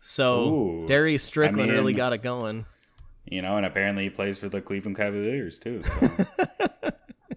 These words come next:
Speaker 2: Shout out to him, man. He's killing it.
Speaker 1: Oh, shoot. Looks, oh, there's another Darius Strickland that played for, uh, Georgia Tech. So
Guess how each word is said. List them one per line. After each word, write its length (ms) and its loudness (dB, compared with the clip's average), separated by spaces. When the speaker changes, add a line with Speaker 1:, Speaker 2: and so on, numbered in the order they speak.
Speaker 2:
Shout 300 2
out 160 4
to 80 -2
him, 180 0
man. 160 -4
He's 160 -4
killing 300 -6
it. 40 4
Speaker 1:
Oh, 220 8
shoot. 460 2
Looks, 300 -2
oh, 140 4
there's 200 2
another 320 4
Darius 380 0
Strickland 480 -4
that 180 -2
played 240 2
for, 260 -2
uh, 220 2
Georgia 400 2
Tech. 480 -2
So 500 -4